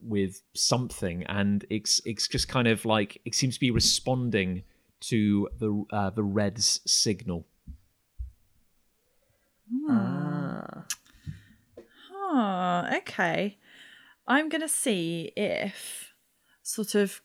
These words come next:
Speaker 2: I'm gonna put my gun away. It seems like it needs a rest. <laughs> Um, I'm
Speaker 3: Forever.
Speaker 2: going to, <laughs> yeah, and I'm going to, um, press the button on the, um, bubble shield and clip it back on my belt. So I've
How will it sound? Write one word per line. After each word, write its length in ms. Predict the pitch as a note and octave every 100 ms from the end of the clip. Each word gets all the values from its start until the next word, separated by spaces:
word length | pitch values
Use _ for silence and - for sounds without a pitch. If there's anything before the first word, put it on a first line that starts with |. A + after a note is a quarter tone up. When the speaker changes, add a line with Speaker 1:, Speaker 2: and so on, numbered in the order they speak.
| -
Speaker 2:
I'm 140 | G3+
gonna 180 | G#3+ G#3+
put 280 | - C4 A3
my 240 | A3 G3+ _ -
gun 180 | G#3
away. 380 | G3 F#3 F#3+ F#3
It 120 | F3+
seems 320 | - G#3 F#3+ F#3
like 180 | F3+ F#3
it 120 | - - - -
needs 260 | F#3+ F#3+ F3+
a 80 | E3+
rest. 440 | E3 E3 - - B2
<laughs> 40 | F3+ - A#3 - C#4+ F4 E4 D4
Um, 440 | A3+ A3+ A#3 C4+ - - - - - -
I'm 140 | C4+
Speaker 3:
Forever. 260 | D#3 C3+ D#4
Speaker 2:
going 260 | - D4
to, 280 | - - -
<laughs> 20 |
yeah, 340 | D4 C#4+ A#3+ C#4 - A#3+ - - - -
and 100 | A#3
I'm 100 | A3
going 280 | A#3+ A#3 A#3
to, 520 | - A3+ A3+ A3 G#3 -
um, 580 | G#3 G3 G3+ G3+ G3 -
press 240 | - A#3+ -
the 100 | G3+
button 300 | G#3+ - G3
on 160 | F#3+
the, 360 | F#3 F#3 F#3 F3+
um, 560 | - F3 F3 F3 E3+ F#3+
bubble 300 | F#3+ F3+ F3+
shield 340 | - F#3 E3+
and 140 | F3 E3
clip 180 | F#3+ -
it 80 |
back 220 | - E3+ E3+
on 60 |
my 100 | E3
belt. 400 | - C3+ B2+ -
So 140 | - E3+
I've 220 | F3